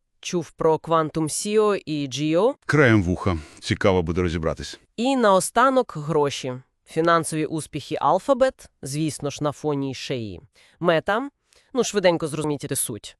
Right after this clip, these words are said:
Speaker 1: що там взагалі коїться.
Speaker 2: Знаєш, хоч теми різні, тут тобі і супутники, там пошуковики, потім фінанси, але все це, по суті, про одне. Про те, як швидко технології, особливо шиї,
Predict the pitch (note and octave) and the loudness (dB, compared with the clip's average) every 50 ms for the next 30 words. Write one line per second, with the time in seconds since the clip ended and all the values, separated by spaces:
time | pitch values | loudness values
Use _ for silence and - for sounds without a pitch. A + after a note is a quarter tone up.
0 | _ - - - F#3+ E3 - D#3 D3 C3 C3+ C#3+ D3 D3 C#3 C#3 - - C3 A#2 | _ -6 0 2 2 4 4 2 0 0 -2 -4 -2 -2 -4 -4 -4 -4 -4 -2
1 | A2 A2 - - - G2+ - C2+ C#2 F2+ A2+ B2 G#2 E2 - - _ _ _ _ | -2 -4 -6 -10 -14 -14 -12 -8 -4 -2 0 0 0 -2 -4 -6 _ _ _ _
2 | - - - G#2 - - - _ - C#3 C3 B2+ B2 A#2+ A#2 A2+ B2+ E3 E3 B2+ | -6 -2 -2 -2 -2 -2 -4 _ 2 4 4 6 4 4 2 2 0 -2 -4 -2
3 | G#2 G#2 F#2+ E2+ D2+ C2+ - - C#3+ - _ - - C#2 B1 C2 C2 B1 - - | 0 2 2 2 0 -2 -4 -6 -6 -6 _ -6 -6 -6 -4 -6 -8 -8 -8 -8
4 | F#2+ D#2 - D#3+ E3+ D#3+ - C#3 C3 G#2+ - G2+ E2+ - E2+ C#2+ - - D#2 - | -8 -6 -2 0 0 4 4 4 4 4 2 0 -2 -2 -4 -6 -6 -8 -8 -8
5 | - D#2 - - D2+ C#2+ C#2 - - A#2+ B2 C3+ C#3 B2+ - - D#2 - - C2 | -8 -6 -4 -4 -4 -4 -4 -4 0 2 2 4 4 2 0 -2 -4 -4 -6 -8
6 | A#1+ - E2+ E2 G#2 B2 B2 - - F#2+ - - - _ _ - - _ _ - | -8 -6 -4 -2 -2 -2 -2 0 -2 -2 -4 -6 -14 _ _ -20 -20 _ _ 2
7 | G#2 A2+ C3+ D3 - - - A3+ - - - - F3 - - E3+ D3+ - - E3 | 4 4 4 4 2 0 -2 -2 -2 -2 -2 -2 -2 -2 -2 -4 -4 0 0 -2
8 | - _ _ _ _ - D3 C#3 C3+ C3+ A#2+ G#2 F#2+ D#2 C2 A1+ - _ _ _ | -2 _ _ _ _ 2 4 6 6 6 4 2 0 0 -2 -4 -8 _ _ _
9 | _ _ _ _ - A2 A2+ - B2 A#2 A2 G#2+ G#2 - - - - - A#2+ G#2+ | _ _ _ _ 0 0 2 2 2 2 4 2 2 0 -2 -6 -2 0 2 4
10 | A2 B2 B2+ - - D#3 - G#2+ - - D#2+ C2+ B1+ C#2+ D#2 D#2+ A2+ A#2 B2 - | 4 4 4 2 -2 -2 -2 -4 -4 -4 -4 -4 -2 -4 -2 2 2 2 2 0
11 | F2+ - - F#2 D2 D#2 D2+ C2 - - - C#2+ C#2+ F#2+ B2+ - | -2 -4 -4 -2 -2 -2 -2 -2 -2 -2 -2 -2 0 0 -2 -2